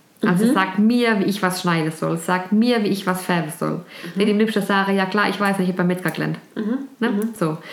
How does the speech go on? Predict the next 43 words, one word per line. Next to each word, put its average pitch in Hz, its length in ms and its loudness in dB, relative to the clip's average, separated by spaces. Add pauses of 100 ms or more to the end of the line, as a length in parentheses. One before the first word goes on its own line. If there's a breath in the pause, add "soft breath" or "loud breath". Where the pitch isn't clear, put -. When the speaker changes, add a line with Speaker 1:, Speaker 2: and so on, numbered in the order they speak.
(400 loud breath)
Speaker 1:
Ähm, 208 300 2
weil 208 160 4
es 202 80 2
ist - 240 -4
mein 202 280 4
Job. 165 260 0
Ich 220 200 -4
weiß, 165 240 0
wie 180 60 2
mein 165 200 2
Job 175 180 0
funktioniert. 165 580 -2
Außer 233 240 2
diejenige 220 400 2
ist 196 100 -4
von 202 120 0
mir 185 140 2
aus 180 100 -2
Friseurin 240 560 2
und 240 100 0
sagt, 214 220 0
„Du, 226 120 4
hör 208 140 0
zu, 247 140 -2
ich 226 100 -2
hab 226 80 0
bei 214 80 0
mir 214 140 2
schon 214 100 -4
die 202 60 2
Erfahrung 196 360 0
gemacht, 208 280 0 (340 loud breath)
Speaker 2:
Mhm. 190 160 0
Speaker 1:
wenn 208 140 4
du 208 60 2
das 202 160 2
so 214 80 2
und 202 120 2
so 220 140 2
schneidest, 190 440 0
wird's 180 220 0
nix.“ - 340 -2
Oder 185 440 2